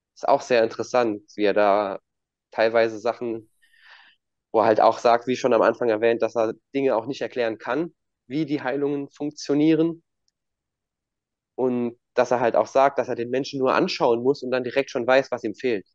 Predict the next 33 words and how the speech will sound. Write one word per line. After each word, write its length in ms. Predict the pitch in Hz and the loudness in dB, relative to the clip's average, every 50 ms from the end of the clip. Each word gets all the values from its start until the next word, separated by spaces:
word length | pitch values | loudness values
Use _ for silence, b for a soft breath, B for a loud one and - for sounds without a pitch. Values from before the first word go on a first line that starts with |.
| _ - | _ -12
Direkt 260 | 107 - 120 120 - | -8 -8 -8 -6 -6
schon, 240 | - 120 113 113 82 | -6 -4 -2 -2 0
ähm, 180 | 90 110 110 107 | 0 0 -2 -2
seine 240 | - 120 113 113 110 | -2 -2 -2 -2 -2
Symptome 420 | 104 113 107 - - 156 156 135 113 | -4 -6 -4 0 2 2 4 2 0
kennt, 240 | - 120 104 104 | -2 -4 -4 0
ohne 200 | - 139 147 147 | 2 2 2 2
mit 100 | 139 123 | 2 0
dem 80 | 127 127 | 0 0
Menschen 240 | 139 139 - - 131 | 0 -2 -2 -4 -12
zu 100 | - 110 | -14 -16
sprechen, 380 | - _ - 135 117 107 92 | -8 _ -4 -4 -4 -6 -8
kennt 200 | - - 131 120 | -4 -4 -4 -2
er 60 | 131 131 | -2 -4
schon 200 | - 131 123 113 | -4 -4 -4 -2
direkt 280 | 123 117 131 127 - _ _ _ _ _ _ _ _ - | -2 -2 -2 -4 -6 _ _ _ _ _ _ _ _ -10
das 160 | - - - | -10 -6 0
Leid 240 | 135 139 139 139 - | 2 2 2 2 0
des 140 | 113 - - | -6 -14 -10
Menschen. 360 | 107 101 101 - - - - _ _ _ _ _ _ _ | -10 -10 -10 -12 -16 -20 -20 _ _ _ _ _ _ _
Will's 220 | - 151 170 165 - | 2 2 2 2 2
gar 120 | 156 151 | 0 2
nicht 140 | 165 165 160 | 2 2 2
von 140 | - 160 156 | 2 2 2
ihm 140 | 135 135 131 | 2 2 2
hören. 220 | 151 151 135 104 | 2 2 2 2
Also 220 | 98 95 98 107 104 | 0 -2 0 -2 -4
es 320 | 104 - - - - _ - | -4 -6 -12 -20 -18 _ -8
wird 140 | 123 - - | -2 2 4
auch 180 | 101 123 - | 4 4 4
oft 260 | - 117 - - - | 4 2 0 0 0
erzählt, 440 | - 117 - - - 127 127 117 - | -2 -2 -2 0 -2 0 0 0 0
dass 300 | 98 98 - - - - | 0 -2 -2 -4 -20 -20